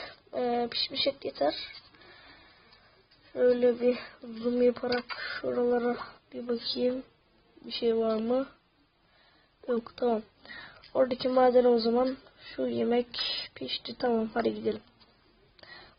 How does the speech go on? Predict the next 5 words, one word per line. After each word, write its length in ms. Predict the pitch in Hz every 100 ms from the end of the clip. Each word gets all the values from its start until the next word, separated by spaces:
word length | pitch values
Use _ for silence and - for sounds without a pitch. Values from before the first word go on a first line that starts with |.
| -
Odunum 640 | 233 247 254 262 262 262
var 160 | 277 269
yanımda. 460 | 233 208 208 214
Güzel. 420 | 262 247 226 220 269 -
Tamam. 260 | 277 226